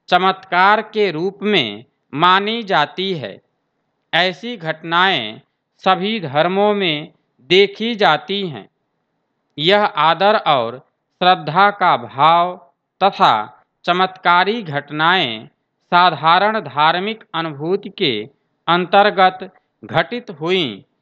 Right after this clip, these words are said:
बताई जाती हैं, किंतु धार्मिक अनुभूति का एक गहन रूप,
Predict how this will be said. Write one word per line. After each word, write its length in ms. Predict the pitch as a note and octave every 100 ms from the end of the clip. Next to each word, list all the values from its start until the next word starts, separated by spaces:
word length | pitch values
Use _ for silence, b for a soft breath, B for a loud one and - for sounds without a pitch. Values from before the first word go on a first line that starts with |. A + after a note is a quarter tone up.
| _ _
बताई 560 | B2+ F3 G3 F#3+ G#3+ A#3+
जाती 540 | G3+ D#3+ D#3 F#3+ G3+ E3+
हैं, 200 | G#2 - _ _ _ _ _ _ _ -
किंतु 280 | G#3 A3 G#3
धार्मिक 640 | C#3 D#3+ F3 G3 A#3 B3 -
अनुभूति 580 | F3+ F3 D3+ E3+ G#3+ A#3
का 400 | A3 D#3 A2 A2+ _ _ _ _
एक 380 | F3 F#3+ G#3+ D#3
गहन 400 | C3+ D#3+ F#3 A3 F#3+
रूप, 640 | D3+ F#3+ G#3 G#3 G#3 -